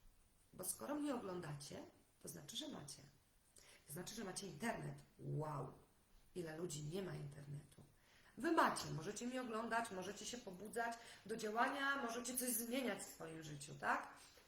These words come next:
Zacznijcie, naprawdę zacznijcie od wdzięczności. Wiadomo, ja tutaj nikogo nie zmuszę.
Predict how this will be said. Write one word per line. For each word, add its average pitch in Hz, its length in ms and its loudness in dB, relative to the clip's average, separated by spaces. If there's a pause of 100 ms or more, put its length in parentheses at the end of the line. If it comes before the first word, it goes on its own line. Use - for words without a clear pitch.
Zacznijcie, 220 920 0
naprawdę 190 500 -2
zacznijcie 185 540 -6
od - 180 -8
wdzięczności. - 920 -8 (720)
Wiadomo, 220 280 4
ja 185 80 2
tutaj 202 260 -4
nikogo 202 300 -4
nie 156 120 -6
zmuszę. - 340 -6